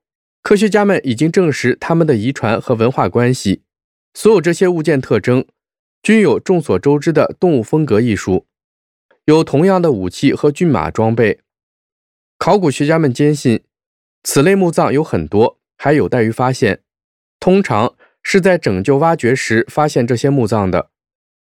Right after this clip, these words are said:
比如在建设公路或者民宅前，强制要求首先进行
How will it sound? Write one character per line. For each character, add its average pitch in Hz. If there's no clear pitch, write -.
比 135
如 127
在 165
建 160
设 143
公 165
路 156
或 -
者 110
民 104
宅 127
前， 92
强 131
制 165
要 170
求 117
首 101
先 156
进 147
行 110